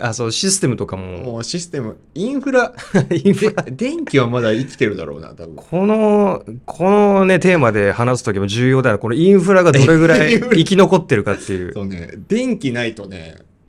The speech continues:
Speaker 2: やっぱ。
Speaker 1: そうなんだよね。
Speaker 2: 俺。
Speaker 1: いや、他の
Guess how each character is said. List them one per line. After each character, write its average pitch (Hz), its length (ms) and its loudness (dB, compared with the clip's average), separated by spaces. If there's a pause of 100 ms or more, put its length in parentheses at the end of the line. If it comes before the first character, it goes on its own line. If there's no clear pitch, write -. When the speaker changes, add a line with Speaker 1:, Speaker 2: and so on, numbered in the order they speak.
(160)
Speaker 2:
や 107 100 -12
っ - 20 -16
ぱ。 95 140 -14
Speaker 1:
そ 131 180 -8
う 120 80 -4
な 95 100 -6
ん 92 80 -10
だ 87 80 -12
よ 87 60 -12
ね。 85 460 -14 (720)
Speaker 2:
俺。 131 640 -4 (640)
Speaker 1:
い - 40 -4
や、 147 100 2
他 170 380 2
の 269 300 0